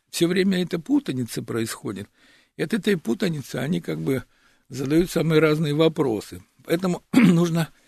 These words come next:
четко и ясно для себя отделить бизнесмена от предпринимателя. Вот среди предпринимателей, еще раз говорю, нет людей, которые были бы,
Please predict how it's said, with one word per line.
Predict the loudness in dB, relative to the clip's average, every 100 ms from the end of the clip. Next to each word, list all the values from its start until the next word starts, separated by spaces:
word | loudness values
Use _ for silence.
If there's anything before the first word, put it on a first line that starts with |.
| _ _
четко | 0 0 2 -2
и |
ясно | 0 0 -2 -6
для | -4 -6
себя | -6 -4 0
отделить | 0 -2 0 0 0
бизнесмена | -4 -4 -4 0 0 2
от | 0 -2
предпринимателя. | -8 -8 -6 -2 -2 -4 -6 -6
Вот | -4
среди | 0 0 0
предпринимателей, | -2 -6 0 2 4 2 -2 -2
еще | 0 0
раз | 0
говорю, | 0 0 0
нет | 0 0 0
людей, | -6 -2 -2
которые | -2 -6 -6 -4 -2
были | 0 0 2
бы, | 0